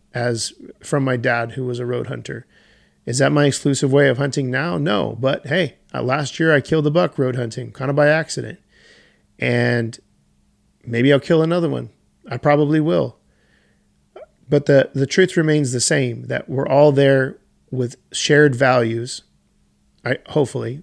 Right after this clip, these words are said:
shared values, shared morals, um, with a shared appreciation of our wilderness areas, our wildlife, and we wanna see it sustained. So it doesn't do us any good to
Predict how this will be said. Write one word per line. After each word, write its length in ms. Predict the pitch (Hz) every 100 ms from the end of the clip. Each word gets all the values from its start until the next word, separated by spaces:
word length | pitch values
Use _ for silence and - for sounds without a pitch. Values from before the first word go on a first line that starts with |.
| -
shared 360 | - 147 139
values, 600 | 123 123 120 120 120 - - _ _ _ _ -
shared 320 | - 151 123
morals, 560 | 120 120 113 110 - _ _ _ _ _ _ _ _ _ _ -
um, 400 | 123 120 117 120 _ -
with 180 | 127 127
a 40 |
shared 340 | - 160 151
appreciation 1000 | 147 - 151 131 147 131 123 - 123 123
of 380 | 120 120 113 -
our 120 | 123 123
wilderness 520 | 131 139 131 127 -
areas, 580 | 123 123 123 120 - - _ _ _ _ -
our 100 | 113
wildlife, 760 | 123 127 131 120 120 117 - -
and 140 | 127
we 80 | 131
wanna 260 | 131 143 131
see 240 | - 135
it 260 | 127 - -
sustained. 600 | 139 - 135 120 113 - _ _ _ _ -
So 240 | - 117
it 200 | 127 123
doesn't 360 | 156 165 147 120
do 220 | 139 139
us 140 | 131
any 180 | 131 123
good 400 | 120 117 113 120 _ _ _ _ _ -
to 260 | - 123